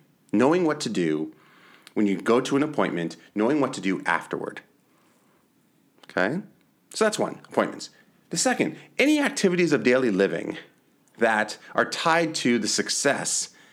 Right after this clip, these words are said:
of your particular condition. Activities of daily living include bathing, grooming,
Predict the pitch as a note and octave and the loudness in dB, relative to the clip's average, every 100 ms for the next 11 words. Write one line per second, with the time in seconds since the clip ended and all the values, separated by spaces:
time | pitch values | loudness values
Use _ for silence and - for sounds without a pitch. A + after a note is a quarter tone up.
0 | _ _ _ _ _ _ _ _ _ - | _ _ _ _ _ _ _ _ _ -4
1 | G#2+ A2+ A2 - G2 F#2+ C3 C3+ C#3+ F2 | 0 2 2 0 2 2 2 0 0 -2
2 | F#2+ A3+ G3 C#3+ A#2+ A#2+ A2 G2+ G#2 F2 | 0 0 2 2 2 2 4 2 2 0
3 | - F#2+ - F#2+ F2+ F2+ F2 D2 D2+ F2+ | 0 -2 2 2 2 2 0 -2 -2 0
4 | E2+ E2 E2 D#2+ | 2 2 0 -2